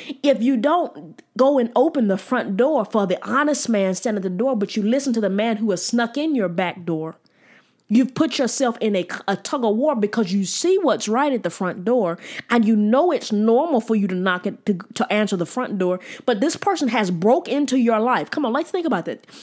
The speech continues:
Satan has broken into your life. He has come in the back door. He has picked your locks. He has figured out your, your tails. He's figured out your weaknesses,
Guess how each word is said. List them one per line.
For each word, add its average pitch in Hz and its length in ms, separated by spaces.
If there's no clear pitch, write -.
Satan 330 380
has 233 240
broken 233 460
into 233 320
your 196 180
life. 196 480
He 285 140
has 202 180
come 349 260
in 339 140
the 277 80
back 233 300
door. 226 200
He 254 160
has - 160
picked - 400
your 285 80
locks. 185 420
He 311 180
has 196 180
figured 339 360
out 262 240
your, 254 120
your 247 200
tails. 185 540
He's 277 220
figured 311 320
out 277 220
your 277 80
weaknesses, 214 580